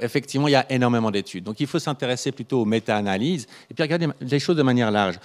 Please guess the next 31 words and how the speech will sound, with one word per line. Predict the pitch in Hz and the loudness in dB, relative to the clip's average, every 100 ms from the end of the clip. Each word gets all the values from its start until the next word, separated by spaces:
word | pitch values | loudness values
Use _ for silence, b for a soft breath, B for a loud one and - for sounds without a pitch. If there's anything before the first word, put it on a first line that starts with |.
| B B | B B
Euh, | 113 110 | 2 2
je | 117 | -2
reprends | 139 - | -6 -2
juste | 147 208 | -2 -2
l'exemple | 131 147 127 | -4 -4 -2
du, | 107 | -2
du | 95 98 | -4 -4
cannabis | 107 107 110 113 | -2 -2 -4 -6
et | 95 | -6
de | |
la | 92 | -8
schizophrénie | - 98 90 123 165 | -6 -8 -6 -6 -4
parce | 127 | -6
qu'il | - 110 | -8 -6
est, | 101 B B | -6 B B
il | 110 107 | -4 -4
est | |
parlant. | - 95 90 82 _ B B B | -2 -2 -4 -8 _ B B B
Il | 123 147 | -6 -4
existe | 139 165 208 - | -4 -8 -10 -8
une | 127 | -6
corrélation | 123 113 101 - - 104 123 - | -2 0 0 -4 -8 -10 -10 -10
nette | 92 98 - - - | -6 -6 -8 -16 -12
entre | 101 104 - - | -10 -12 -16 -20
surconsommation | - 143 - 113 107 98 - | -8 -8 -8 -10 -8 -10 -10
de | 107 | -10
cannabis | 104 92 85 107 - - - | -6 -6 -8 -12 -16 -14 -6
et | 104 - _ _ _ _ - | -6 -6 _ _ _ _ -20
schizophrénie. | - 113 101 - 85 - _ _ - | -10 -6 -6 -8 -18 -18 _ _ -12
Une | 110 | -2
corrélation. | 143 120 110 101 - | 2 4 2 0 -6